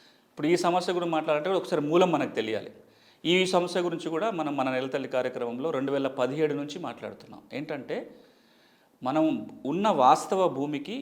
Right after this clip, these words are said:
రికార్డులో ఉన్న భూమికి చాలా వ్యత్యాసం ఉంది, ఒక సమస్య. రెండోది, మనం ఎప్పుడైతే భూములు కొలిసి ఒక రికార్డు తయారు చేసుకున్నామో, సర్వే సెటిల్‌మెంట్ రికార్డు అంటాం,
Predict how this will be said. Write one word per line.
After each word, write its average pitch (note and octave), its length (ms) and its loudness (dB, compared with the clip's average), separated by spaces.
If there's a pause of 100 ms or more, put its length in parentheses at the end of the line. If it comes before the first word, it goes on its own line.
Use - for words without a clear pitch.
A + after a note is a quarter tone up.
(240)
రికార్డులో F#3+ 460 2
ఉన్న D3 160 -4
భూమికి C3 400 -8
చాలా C3 140 -4
వ్యత్యాసం A2 460 -8
ఉంది, G2 160 -18 (240)
ఒక A#2 140 -6
సమస్య. - 360 -12 (160)
రెండోది, E3 460 -2 (580)
మనం D#3 200 0
ఎప్పుడైతే F#3 440 -2
భూములు E3 360 -4
కొలిసి D#3 400 -2
ఒక D3+ 120 -4
రికార్డు C3+ 360 -4
తయారు A#2+ 240 -2
చేసుకున్నామో, A#2+ 500 -8
సర్వే C#3+ 260 0
సెటిల్‌మెంట్ A#2+ 460 -8
రికార్డు G#2+ 300 -8
అంటాం, F#2+ 200 -20